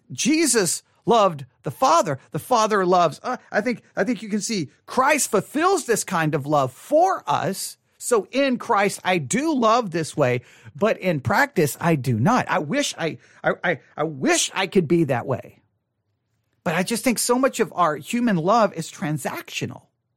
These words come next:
I love in order to get. That's how come,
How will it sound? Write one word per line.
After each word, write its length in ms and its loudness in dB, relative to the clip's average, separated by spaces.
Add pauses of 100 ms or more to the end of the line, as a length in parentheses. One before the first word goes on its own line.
(840)
I 140 4
love 260 0
in 100 0
order 220 -4
to 80 -4
get. 340 -4 (3250)
That's 180 2
how 140 4
come, 340 2